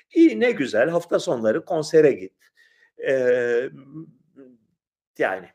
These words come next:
eee, Avrupa tarihinin, Avrupa'nın ölmüş kültürünün güzelliklerinden istifade et. Ama bu yoksa,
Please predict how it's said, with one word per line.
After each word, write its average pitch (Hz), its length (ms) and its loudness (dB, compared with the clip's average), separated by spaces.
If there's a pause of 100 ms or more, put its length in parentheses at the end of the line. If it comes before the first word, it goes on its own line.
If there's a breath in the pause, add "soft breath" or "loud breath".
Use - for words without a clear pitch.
(560 soft breath)
eee, 135 240 2
Avrupa 151 440 -2
tarihinin, 110 640 -4
Avrupa'nın 135 680 -4
ölmüş 135 640 0
kültürünün 113 880 -8 (400)
güzelliklerinden 123 1300 0
istifade 185 640 -8 (120)
et. - 180 -14 (800 loud breath)
Ama 156 280 2
bu 175 120 2
yoksa, 160 540 4